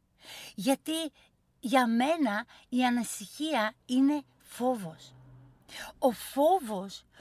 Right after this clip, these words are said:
ότι το χειρότερο σενάριο που υποθετικά μπορεί να συμβεί, θα συμβεί. Και ποιος άνθρωπος, πες μου, κάτω από φόβο μπορεί να λειτουργήσει λογικά και σωστά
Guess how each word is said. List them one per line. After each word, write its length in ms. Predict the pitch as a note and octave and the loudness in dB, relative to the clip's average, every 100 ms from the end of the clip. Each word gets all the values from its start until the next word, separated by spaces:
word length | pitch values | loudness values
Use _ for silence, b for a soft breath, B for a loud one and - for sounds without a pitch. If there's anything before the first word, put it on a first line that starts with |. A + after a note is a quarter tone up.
| B | B
ότι 220 | - B3+ | 0 0
το 120 | - C4 | 0 -6
χειρότερο 580 | - A#3 D#4+ E4 F#4 | -2 2 2 2 -2
σενάριο 720 | C#4+ B3 A#3 D4 D4 A3 F3+ | -2 0 4 8 8 6 2
που 120 | F3 B3 | -2 -4
υποθετικά 640 | G#3+ G#3 G#3+ F#3 - C#4 | -6 -8 -10 -6 0 2
μπορεί 260 | G#3 A3 B3 | 2 -2 0
να 160 | B3 | 0
συμβεί, 500 | G3+ F#3+ E3+ B3 F#4+ - _ | -2 -6 -6 -2 -4 -4 _
θα 160 | - C4+ | -10 -8
συμβεί. 500 | - G#3+ F3+ E3+ D3+ _ _ _ _ _ B B B - | -4 -4 -2 -6 -8 _ _ _ _ _ B B B 0
Και 140 | D#4+ | 0
ποιος 440 | - - A4 A4+ | 0 2 2 4
άνθρωπος, 480 | E4+ F#4 F#4 C#4+ C4+ - | 2 2 0 -2 -2 0
πες 320 | C#4+ D4+ B3 | 0 0 -2
μου, 160 | G3+ - | -6 0
κάτω 300 | C4+ D4+ D#4 | 0 2 4
από 180 | G3 G#3 | 2 0
φόβο 600 | - - A3 G#3+ B3+ D#4 B B B | -12 -6 -6 -2 2 2 B B B
μπορεί 260 | G#3+ B3 C#4 | 2 4 4
να 140 | C#4+ | 4
λειτουργήσει 640 | C4+ B3+ G#3+ F#3 D4 - | 2 -2 -6 -4 -4 -2
λογικά 640 | C#4+ A3+ G3 F#3 B3+ C4 E4+ b b | -2 -4 -6 -6 -2 -2 -2 b b
και 140 | - | -8
σωστά 640 | A#3 A3+ - - B3+ E4 | -6 -6 -4 0 4 2